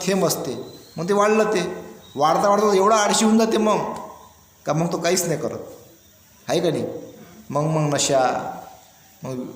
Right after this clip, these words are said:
विविध बाबी, तर मग तो हे होऊन जाते डिप्रेशन,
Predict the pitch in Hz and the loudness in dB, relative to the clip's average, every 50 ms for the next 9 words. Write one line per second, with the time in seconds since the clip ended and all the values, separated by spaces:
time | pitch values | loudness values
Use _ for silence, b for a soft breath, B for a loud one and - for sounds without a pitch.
0 | - - - - - - - 139 139 143 143 143 - 143 123 117 131 123 120 120 | -18 -20 -20 -20 -18 -10 -6 -2 0 0 0 0 0 -2 -2 0 0 0 0 0
1 | 131 127 127 131 127 147 160 175 185 - - 190 190 196 185 156 - - - 151 | -4 -4 -6 -6 -6 -6 -6 -6 -6 -6 -4 -4 -2 -2 -4 -6 -8 -8 -6 -2
2 | 175 185 180 165 151 139 - 143 123 - - - - - - - _ _ - 139 | -2 -2 0 -2 -2 -4 -4 -6 -8 -8 -12 -14 -16 -18 -20 -20 _ _ -8 -8
3 | 143 143 - 147 135 131 - 135 131 127 127 | -6 -4 0 0 0 0 0 0 0 -2 -2